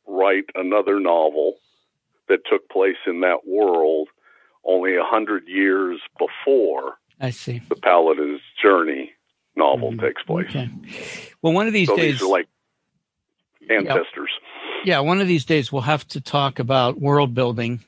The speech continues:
Speaker 2: and, uh, your process
Speaker 1: Ugh.
Speaker 2: for that, uh, 'cause I know that's gotta
Speaker 1: Yeah.
Speaker 2: be tough. One of my,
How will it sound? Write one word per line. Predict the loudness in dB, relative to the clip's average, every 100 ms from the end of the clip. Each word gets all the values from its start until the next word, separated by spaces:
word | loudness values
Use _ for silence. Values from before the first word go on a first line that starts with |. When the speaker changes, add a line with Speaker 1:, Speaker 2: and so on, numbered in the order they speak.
| -8
Speaker 2:
and, | -4 -2 0
uh, | 0 2 0 -2 -18 -18 _ _ -2
your | 0 0
process | 2 2 2 0 2
Speaker 1:
Ugh. | 4 2
Speaker 2:
for | 0
that, | -2 -2 -6 _ -14
uh, | -12
'cause | -6 -4 0
I |
know | 0 0
that's | -2 -4 -4
gotta | -2 2
Speaker 1:
Yeah. | 4
Speaker 2:
be | 2
tough. | 0 -6 -4
One | -2 2
of |
my, | 2 2 0